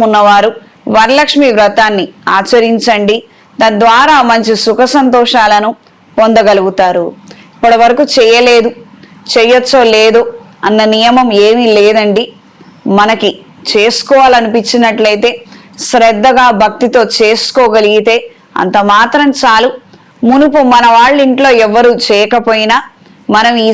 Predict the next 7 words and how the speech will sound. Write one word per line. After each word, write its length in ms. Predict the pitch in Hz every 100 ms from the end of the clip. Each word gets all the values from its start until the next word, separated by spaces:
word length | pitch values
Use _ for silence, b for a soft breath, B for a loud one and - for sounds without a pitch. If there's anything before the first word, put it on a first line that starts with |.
| 220
సంవత్సరం 460 | 233 254 254 294 277
నుంచి 300 | 254 233 262 269 - B B - -
మనం 180 | 214 208 220
ప్రారంభించవచ్చు. 1000 | 208 220 254 254 240 247 233 226 220 277 302 - B B -
చక్కగా 400 | 233 269 277 277 240
అమ్మవారి 400 | 240 247 233 220 214
పూజని 400 | 208 214 214